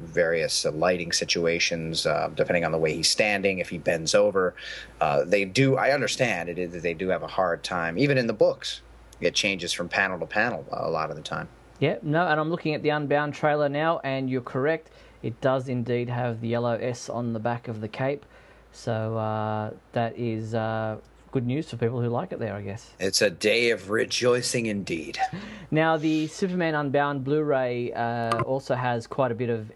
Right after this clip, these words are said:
Speaker 2: uh, bonus material on it, and we'll get a sneak peek at the next animated, uh, D C Universe movie,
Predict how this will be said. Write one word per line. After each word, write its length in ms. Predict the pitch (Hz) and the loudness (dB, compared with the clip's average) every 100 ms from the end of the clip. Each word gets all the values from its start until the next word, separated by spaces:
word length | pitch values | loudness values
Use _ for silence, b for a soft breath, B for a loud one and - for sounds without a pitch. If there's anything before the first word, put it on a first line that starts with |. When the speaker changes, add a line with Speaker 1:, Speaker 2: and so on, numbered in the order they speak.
| _ | _
Speaker 2:
uh, 520 | 113 110 107 104 104 104 - | -6 -4 -4 -4 -6 -8 -2
bonus 360 | 135 135 123 127 | -2 -2 -4 -6
material 480 | 117 151 156 147 | -2 2 2 2
on 120 | 143 175 | 0 -2
it, 140 | - b b b b | -4 b b b b
and 380 | 110 110 110 110 | -2 0 0 -2
we'll 120 | 110 | -2
get 160 | 113 117 | -2 -2
a 20 | |
sneak 380 | 117 143 147 - | -2 -4 -4 -2
peek 220 | 139 131 | -2 -2
at 100 | 117 | -4
the 120 | 127 | -2
next 680 | 123 123 160 202 - - - b b | 0 0 0 -2 -6 -14 -18 b b
animated, 720 | - 123 117 113 110 110 104 - _ _ | -4 -2 0 0 -2 -4 -6 -16 _ _
uh, 300 | 117 107 101 | -4 -2 -4
D 160 | 101 127 | -4 -4
C 160 | 123 123 | -2 -2
Universe 540 | 120 113 117 113 - | 0 0 -2 -4 -10
movie, 460 | 127 143 160 190 | -2 0 2 0